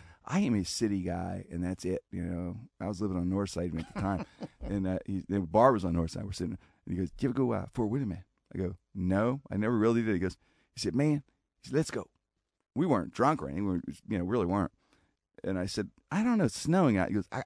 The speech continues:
Speaker 1: I, I, come on, man. I, I, I got, I got my Bronco. I, I, let's go. Let's go." We get in his car, his truck, and I'm excited. <laughs> I'm thinking, "Well, where are we going four-wheeling?" So we go to Mount Washington. He goes to the base.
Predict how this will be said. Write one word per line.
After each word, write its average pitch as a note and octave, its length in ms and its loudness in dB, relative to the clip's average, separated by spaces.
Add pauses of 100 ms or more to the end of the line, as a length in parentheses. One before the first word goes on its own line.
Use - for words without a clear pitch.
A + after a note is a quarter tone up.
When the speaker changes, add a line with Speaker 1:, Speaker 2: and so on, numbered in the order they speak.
Speaker 1:
I, A2 160 -6
I, - 80 -12 (120)
come A#2+ 120 -8
on, F#2 100 0
man. E2+ 140 -10
I, F#2 80 -8 (100)
I, - 180 -10
I C3+ 80 -4
got, - 220 -8
I C#3+ 40 -16
got B2+ 140 -8
my A#2 80 -8
Bronco. A#2+ 440 -4
I, G2+ 60 -6 (100)
I, - 260 -14
let's - 200 -12
go. - 120 -6 (100)
Let's A#2+ 120 -8
go." - 80 -12 (440)
We G#3 140 0
get B3+ 140 6
in C4 80 0
his C#3 140 2 (160)
car, A2 420 6 (420)
his - 240 -10
truck, - 380 2 (340)
and A2 80 2
I'm D#3 80 4
excited. C4+ 400 2 (460)
<laughs> - 640 -20
I'm B2 180 6
thinking, C#3 320 4
"Well, B2+ 140 8
where G3+ 200 10
are A#3 100 10
we F#3+ 100 8
going G3 300 4
four-wheeling?" F#2+ 480 0 (680)
So C3 140 2
we C3 120 2
go A#3 360 4 (300)
to D#3+ 160 0
Mount E3+ 280 4
Washington. F3 480 4
He A2+ 40 -8
goes F#3 280 -2
to C#3+ 200 -4 (100)
the G#2 60 -12
base. D3 540 0